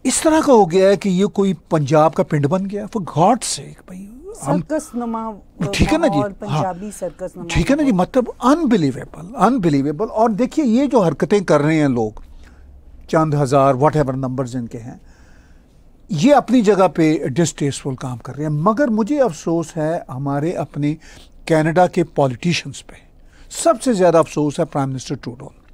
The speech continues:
Speaker 1: जिन्होंने इस केस को बिल्कुल नॉन प्रोफेशनल डील किया। भाई, अगर इनके पास कोई क्रेडिबल लिंक थी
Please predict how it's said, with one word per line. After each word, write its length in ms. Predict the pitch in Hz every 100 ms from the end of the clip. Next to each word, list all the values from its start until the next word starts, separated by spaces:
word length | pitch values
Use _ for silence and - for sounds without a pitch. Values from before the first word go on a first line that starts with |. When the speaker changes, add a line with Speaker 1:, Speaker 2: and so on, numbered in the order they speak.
| - _ - - - -
Speaker 1:
जिन्होंने 480 | 185 269 277 262 254
इस 140 | -
केस 400 | - 196 208 202
को 480 | - 165 156 165 202 - - - - _ - - - - -
बिल्कुल 680 | 147 143 440 285 - 262 226 - _ 196
नॉन 640 | 170 165 160 156 170 160
प्रोफेशनल 460 | 147 147 135 - 131
डील 160 | 139
किया। 380 | - - - - - - - - - _ _ _ - 156 127
भाई, 200 | 185 226
अगर 360 | 170 156 196 -
इनके 220 | 175 165 175
पास 260 | 170 156
कोई 120 | - 151 -
क्रेडिबल 440 | 170 190 202 180
लिंक 400 | 170 143 180 160
थी 300 | 147 - 139